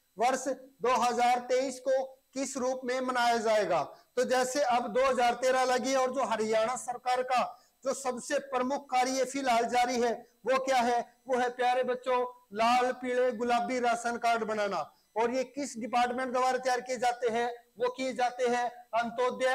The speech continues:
आरोग्य वर्ष के रूप में मनाया जावे। अंत्योदय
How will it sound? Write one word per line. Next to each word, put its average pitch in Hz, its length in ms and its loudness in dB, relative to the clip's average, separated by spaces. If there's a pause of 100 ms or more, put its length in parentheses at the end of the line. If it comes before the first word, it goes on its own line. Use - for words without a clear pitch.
(140)
आरोग्य 233 440 2
वर्ष 247 280 0
के 247 140 -2
रूप 240 240 -2
में 240 80 -2
मनाया 233 260 2
जावे। 233 340 2 (320)
अंत्योदय 240 500 0